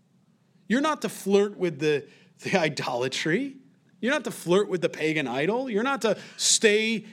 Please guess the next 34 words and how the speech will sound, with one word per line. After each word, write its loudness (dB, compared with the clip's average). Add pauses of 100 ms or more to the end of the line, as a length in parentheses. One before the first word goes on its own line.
involved 2
in 0
a -2
cult 2
or 4
in -2
some 0
type 0
of 0 (220)
religion 2
or 0
something 2
like 0
that. 0
He's, 0
"Get 4
out. 0 (1300)
What 4
are 2
you 0
doing? 2 (3000)
Get 4
to 2
a 4
Bible-based 2
church -2
where 4
the 4
Word 4
of -2
God 2
is -2
being -2
taught, -6